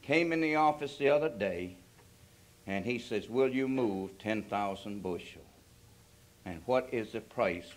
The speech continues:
will I receive?" And I told him this, "It'll either be five cents below, it'll be five cents above.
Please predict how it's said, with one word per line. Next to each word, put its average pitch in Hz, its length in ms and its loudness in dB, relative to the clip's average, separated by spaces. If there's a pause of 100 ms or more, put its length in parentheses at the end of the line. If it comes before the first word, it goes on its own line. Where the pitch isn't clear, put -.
will 82 160 -8
I 98 180 0
receive?" 92 720 -8 (1200)
And 113 160 4
I 202 160 8
told 165 420 4
him 139 260 -2
this, - 460 -6 (720)
"It'll 98 220 2
either 117 220 0
be 104 160 -2
five 160 420 4
cents 160 320 -4
below, 120 560 0 (520)
it'll 90 200 -2
be 87 160 -6
five 110 420 0
cents 120 300 -10
above. 92 360 -6